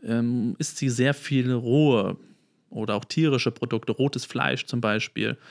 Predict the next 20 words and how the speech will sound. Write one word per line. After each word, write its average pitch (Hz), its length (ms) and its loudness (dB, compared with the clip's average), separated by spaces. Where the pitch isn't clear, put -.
Nimmt 151 260 4
sie 120 120 0
irgendwelche 107 280 0
Medikamente, 104 500 0
Nahrungsergänzungsmittel? 110 1000 -2
Denn 110 360 2
so 123 100 2
kriegt 127 180 0
man 120 80 4
langsam 117 240 2
ein 113 40 -2
Gefühl 113 280 0
dafür, 113 300 0
ob's - 200 -6
dann 101 220 -6
wirklich 123 200 -2
diese 110 200 -4
Endometriose 107 920 -2
oder 104 300 -8
Adenomiose 104 800 -2